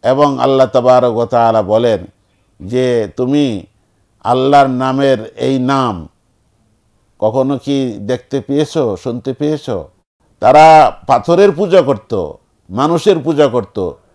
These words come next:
সূর্যের পূজা করত, তাদেরকে এলাহ বলছে, কিন্তু আল্লাহ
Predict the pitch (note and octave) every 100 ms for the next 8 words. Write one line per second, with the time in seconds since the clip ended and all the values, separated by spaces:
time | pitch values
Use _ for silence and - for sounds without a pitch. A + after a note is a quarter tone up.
0 | _ - D#3 F3 F#3+ E3 C#3+ C3+ B2 A2+
1 | - E2+ D2 _ _ _ - C#3 E3 D#3+
2 | - C3 D#3 F3 F3 C3+ C3+ A#2 G2+ E2
3 | - _ _ - A2+ A2+ - B2 C#3 D#3+
4 | E3 D#3+ D3+ A#2 G#2+